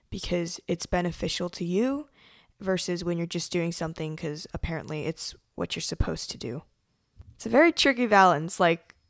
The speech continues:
balancing what you wanna do right now versus taking care of your future versus, like, what everyone else is doing versus what you actually wanna do. It's a very confusing <laughs> balance, and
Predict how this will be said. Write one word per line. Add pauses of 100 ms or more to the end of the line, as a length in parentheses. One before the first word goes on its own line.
(100)
balancing
what
you
wanna
do
right
now
versus
taking
care
of
your
future
versus,
like, (420)
what
everyone
else
is
doing
versus
what
you
actually
wanna
do.
It's
a (140)
very
confusing
<laughs>
balance,
and